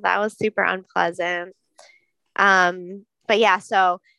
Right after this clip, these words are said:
that was the first thing I was trying, they were trying to get me up to go pee so that my ut-, but it was just a bad, it was bad. So yeah, I did go to the hospital, and I ended up staying for a night, unfortunately, which was not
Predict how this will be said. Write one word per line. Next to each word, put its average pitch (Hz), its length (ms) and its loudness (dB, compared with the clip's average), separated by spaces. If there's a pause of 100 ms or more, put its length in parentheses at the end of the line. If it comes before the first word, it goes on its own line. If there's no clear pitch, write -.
(280)
that 226 200 2
was 233 140 -6
the 208 80 -18
first 190 240 -16
thing 175 120 -14
I 180 60 -4
was 190 120 -10
trying, 220 200 -8
they 202 80 -6
were 196 60 -6
trying 220 220 -12
to 202 60 -12
get 185 160 -8
me 185 100 -10
up 170 120 -6
to - 140 -20
go 156 160 -6
pee - 500 -16
so 180 220 0
that 170 200 2
my 151 180 -2
ut-, 175 260 -4
but 185 100 0
it 170 80 2
was 175 120 0
just - 220 -14
a - 80 -14 (100)
bad, 71 260 -4
it 85 60 -6
was 98 240 -8
bad. 65 260 -6
So 165 300 -2 (100)
yeah, 208 140 2
I 214 80 0
did 294 180 -8
go 302 80 0
to 285 60 0
the 277 60 -4
hospital, 240 480 -6
and 233 100 -6
I 190 100 -8
ended 220 240 -12
up 196 160 -10
staying 208 540 -6
for 185 120 -2
a 180 100 0
night, 277 500 -2 (240)
unfortunately, 214 840 -4
which 185 220 -6
was 196 180 -14
not 185 320 0